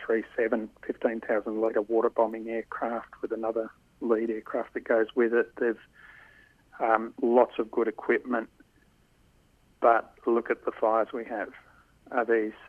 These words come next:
are measures like that actually going to make that much of a difference? They will make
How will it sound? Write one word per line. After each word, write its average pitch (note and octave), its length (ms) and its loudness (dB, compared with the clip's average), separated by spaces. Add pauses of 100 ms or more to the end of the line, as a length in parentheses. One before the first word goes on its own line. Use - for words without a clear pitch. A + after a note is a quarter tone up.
are A#2 60 -4
measures A#2 500 -2
like G#2+ 260 -4
that A2+ 280 -2
actually - 560 -4 (840)
going A2+ 280 -2
to - 100 -14
make G#2+ 240 -8
that A2 220 -2
much A#2+ 260 -6
of G#2 80 -8
a - 40 -14
difference? - 440 -8 (160)
They A2 80 0
will C3+ 200 8
make C3 180 6